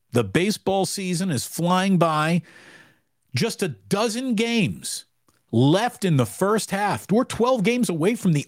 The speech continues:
All-Star break. So we are flying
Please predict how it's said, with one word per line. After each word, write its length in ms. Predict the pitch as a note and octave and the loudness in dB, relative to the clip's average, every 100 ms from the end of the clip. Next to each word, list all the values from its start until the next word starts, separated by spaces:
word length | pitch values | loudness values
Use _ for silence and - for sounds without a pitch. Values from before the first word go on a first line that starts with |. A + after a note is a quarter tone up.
| - | 0
All-Star 520 | F#3+ F4 - - - | 2 2 -2 -6 -4
break. 520 | - - C#3+ - - _ _ _ _ _ _ _ _ _ _ _ _ | -4 -4 -6 -10 -18 _ _ _ _ _ _ _ _ _ _ _ _
So 240 | - A#2 | -8 -4
we 200 | G2+ E3 | 0 2
are 100 | D4+ | 2
flying 840 | - - - B2+ F3+ A3+ C#3 D#2 | -2 -6 -2 0 2 2 -2 -4